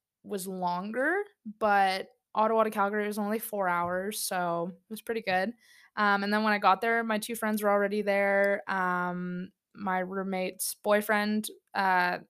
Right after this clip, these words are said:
like, met us at the airport, and he drove us, um, to my other friend's place, um, which was really nice of him. And it just kind of worked out that, like, we had people there that could drive us around, and we didn't have to take Ubers all the time, and, uh,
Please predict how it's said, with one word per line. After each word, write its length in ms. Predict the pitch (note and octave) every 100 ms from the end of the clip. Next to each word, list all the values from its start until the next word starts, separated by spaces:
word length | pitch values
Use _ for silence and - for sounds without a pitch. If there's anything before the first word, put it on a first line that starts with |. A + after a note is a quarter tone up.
| _
like, 180 | F#3+ G3
met 160 | G3
us 140 | G3 G3+
at 100 | G3
the 100 | -
airport, 360 | F#3 F#3 F#3+ F#3+
and 80 |
he 120 | F#3 F#3
drove 340 | F#3 F3 F3
us, 340 | G3 G#3 - -
um, 280 | F#3+ F#3 F3+
to 100 | F3+
my 160 | F#3+ -
other 180 | D#4 F4
friend's 340 | D#4 A#3+ A3+
place, 540 | - G#3+ F#3+ B3+ - - - _ - - _ _
um, 560 | G#3 G3+ G3 G3 F#3+ G3
which 140 | G3+
was 140 | A3
really 160 | B3 A#3+
nice 240 | G#3 A3
of 80 | G#3+
him. 340 | G#3 G3 G3 G3
And 420 | G3 F#3+ F#3+ F#3 - _
it 80 | A#3
just 180 | D4+ -
kind 120 | G4+
of 80 | D#4+
worked 200 | D4 D4+
out 180 | D4+ -
that, 120 | A3+
like, 180 | A3 G#3+
we 120 | A3+
had 220 | A3+ G#3+
people 260 | A#3+ A3+ A3
there 260 | A3 A3
that 180 | G#3+ G#3+
could 220 | G#3+ G3+ - _ _ _
drive 220 | - B3+ B3+
us 120 | B3+
around, 500 | B3+ A#3+ A#3+ A#3+ A#3+
and 100 | A3
we 60 |
didn't 180 | G#3 A#3
have 100 | A#3
to 80 | A3
take 240 | A#3 A3+
Ubers 320 | A#3+ A3+ A#3+ A#3
all 120 | A3+
the 80 | A3+
time, 640 | - G#3+ G#3+ G#3+ G#3+ G#3
and, 400 | G3 F#3+ F#3+ F3+
uh, 380 | G3 F#3 F#3+ F#3+